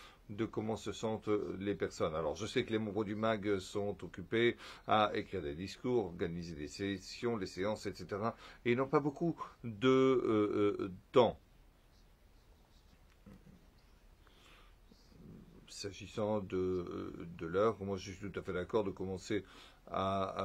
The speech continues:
à midi, si telle est la culture. Euh, cela dit, euh, s'agissant du temps, eh bien, il faut prendre du temps pour l'expérimentation, parce que je vois certaines hésitations.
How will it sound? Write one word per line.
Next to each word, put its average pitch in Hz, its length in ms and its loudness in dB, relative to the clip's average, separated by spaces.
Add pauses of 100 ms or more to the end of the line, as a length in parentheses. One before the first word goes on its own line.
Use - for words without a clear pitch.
(160)
à 98 40 -4
midi, 127 440 -2
si 104 260 -8
telle 107 240 0
est 107 80 0
la 101 120 0
culture. 139 540 -2 (640)
Euh, - 200 -6 (640)
cela - 840 -14
dit, 117 480 -4
euh, 78 240 -2
s'agissant 85 540 -8
du 90 160 -8
temps, 120 340 2 (380)
eh 90 60 0
bien, 95 200 0
il 98 100 -2
faut 90 140 -14
prendre 98 240 -6
du 80 80 -12
temps 98 140 -2
pour 92 320 -4
l'expérimentation, 92 1120 -4
parce 92 200 -4
que 104 100 -8
je 104 100 -6
vois 131 160 2
certaines 131 380 -6
hésitations. 127 720 -2